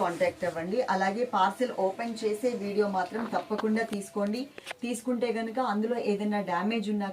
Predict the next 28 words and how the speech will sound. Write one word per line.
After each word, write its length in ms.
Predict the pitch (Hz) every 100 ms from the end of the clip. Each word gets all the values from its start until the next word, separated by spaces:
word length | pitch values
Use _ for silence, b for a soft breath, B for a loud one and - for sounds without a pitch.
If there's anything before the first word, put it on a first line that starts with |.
| 196
కానీ 180 | 214 247 208
దాని 160 | 185 190
మీద 160 | 202 202 185
ఫోకస్ 360 | 190 247 196 196
చేసి 260 | 185 254 269 B B B B 180
ఆ 20 | 180
వీడియో 200 | 196 220 240
మాకు 160 | 202 -
పంపిస్తే 360 | 185 185 208 - 240
అది 100 | 208
మేము 160 | 190 185
చూసి 200 | 208 220 220
సారీ 220 | 175 180 175
రిటర్న్ 260 | 170 185 190
తీసుకుంటాం. 460 | 185 - 180 214 233 196
వీడియో 200 | 190 185 180
లేకుండా 300 | 185 190 190 180
సారీ 200 | 160 160
రిటర్న్ 240 | 151 180 170
తీసుకోవడానికి 520 | 170 - 165 160 151 185 185
ఛాన్స్ 280 | 165 180 - 180
లేదు. 180 | 180 254 B B B B 214
అలాగే 280 | 240 247 277 220
పోస్టల్ 380 | 226 233 269 262
సర్వీస్ 340 | 233 202 208 214
అయితే 220 | 190 196 196
కనుక 220 | 196 185 196 190
ప్రతి 300 | 185 - 254